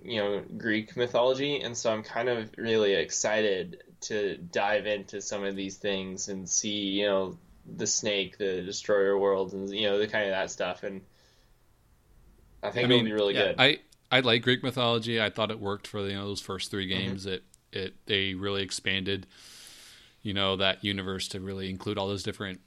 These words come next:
Speaker 2: you know, characters in neat and interesting ways. But at the same time, if this game was Greek as well, I would not be, I would not be
Speaker 3: No,
Speaker 2: interested.
Speaker 3: yeah.
Speaker 2: I think
Speaker 1: No.
Speaker 2: it
Speaker 3: I mean,
Speaker 2: is so
Speaker 3: Kratos
Speaker 2: smart.
Speaker 3: already killed every single <laughs> Greek god,
Speaker 2: Yeah, I mean,
Speaker 3: basically.
Speaker 2: I mean, this is essentially a reboot. So,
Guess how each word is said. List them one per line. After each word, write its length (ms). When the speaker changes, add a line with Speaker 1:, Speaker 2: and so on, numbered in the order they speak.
Speaker 2:
you 120
know, 340
characters 600
in 280
neat 280
and 100
interesting 440
ways. 440
But 200
at 60
the 40
same 160
time, 180
if 140
this 460
game 540
was 500
Greek 320
as 160
well, 260
I 140
would 160
not 240
be, 180
I 100
would 120
not 180
be 160
Speaker 3:
No, 40
Speaker 2:
interested. 220
Speaker 3:
yeah. 260
Speaker 2:
I 120
think 160
Speaker 1:
No. 260
Speaker 2:
it 80
Speaker 3:
I 60
mean, 140
Speaker 2:
is 40
so 80
Speaker 3:
Kratos 220
Speaker 2:
smart. 140
Speaker 3:
already 160
killed 440
every 340
single 300
<laughs> 80
Greek 320
god, 160
Speaker 2:
Yeah, 260
I 60
mean, 320
Speaker 3:
basically. 360
Speaker 2:
I 20
mean, 140
this 180
is 80
essentially 400
a 60
reboot. 640
So, 240